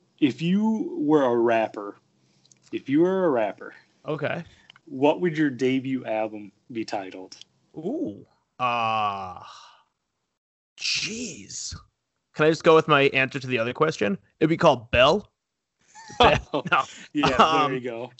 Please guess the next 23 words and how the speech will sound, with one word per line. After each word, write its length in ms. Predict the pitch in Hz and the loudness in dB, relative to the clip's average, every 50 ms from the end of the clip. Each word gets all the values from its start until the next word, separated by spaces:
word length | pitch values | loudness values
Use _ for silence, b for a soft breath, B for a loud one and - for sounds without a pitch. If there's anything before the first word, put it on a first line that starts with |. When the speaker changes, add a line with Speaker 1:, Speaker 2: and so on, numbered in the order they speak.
| _ | _
Speaker 2:
if 180 | - 156 - - - | 0 0 0 2 6
I 280 | 151 151 156 156 151 - - | 8 8 8 8 6 2 2
<laughs> 40 | - | 4
were 240 | 202 180 180 180 151 143 | 4 6 6 4 4 2
a 60 | 143 | 0
rapper, 640 | 131 123 123 131 131 131 139 147 - - 202 196 180 | -2 -2 -4 0 2 4 4 4 2 2 2 4 4
what 140 | 156 151 | 6 4
would 100 | 139 151 | 4 4
my 160 | 156 160 139 120 | 2 2 0 0
debut 580 | 110 - 131 135 143 143 131 135 143 139 - - | 0 0 2 2 2 2 2 2 4 4 4 2
album 360 | 120 117 123 127 117 107 104 | 0 0 0 -2 -2 -6 -8
be 120 | 107 110 | -8 -10
called? 420 | - - - 101 101 - - 113 - _ _ _ _ _ _ _ _ _ _ - | -8 -6 -6 -6 -6 -8 -10 -14 -16 _ _ _ _ _ _ _ _ _ _ -10
Speaker 1:
I 80 | 127 123 | -8 -6
had 200 | 135 143 139 120 | -6 -8 -8 -10
to 60 | 113 | -14
throw 220 | - 123 117 107 | -14 -14 -14 -14
a 40 | 101 | -16
curve, 400 | - _ - 110 92 90 90 - - | -18 _ -18 -18 -18 -18 -20 -20 -18
man. 100 | 107 - - | -14 -8 -4
Speaker 2:
Yeah. 400 | 131 135 156 170 151 123 107 92 - - | -2 -2 0 0 0 -2 -4 -6 -10 -10
Oh, 280 | - - 151 156 123 113 107 | -8 -6 -6 -6 -6 -8 -10
jeez. 880 | - - - - 127 147 165 170 151 127 120 104 107 - - - - | -10 -8 -8 -8 -8 -6 -4 -4 -4 -4 -4 -6 -8 -10 -8 -8 -10